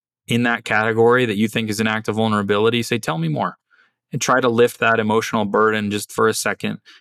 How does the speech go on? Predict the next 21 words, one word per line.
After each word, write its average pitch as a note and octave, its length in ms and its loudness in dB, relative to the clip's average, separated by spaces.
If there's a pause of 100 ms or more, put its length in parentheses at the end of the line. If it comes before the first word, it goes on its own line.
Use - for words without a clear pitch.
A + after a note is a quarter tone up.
(200)
as G2 220 -4
Tim G#2 260 -4
mentioned. G2 400 -4 (680)
So B2+ 400 0 (340)
there C3 100 4
are C3+ 80 6
a B2 40 0
couple D#3+ 300 -2
things C3+ 300 0
that A#2 200 0
we A#2 140 4
invite A2+ 340 0
you A#2 140 0
to - 140 -6
do G#2 380 0
at B2 140 -4
the A2 120 0
end A2+ 120 0
of G#2+ 80 -2
this A2 160 -2
episode. G#2+ 520 -2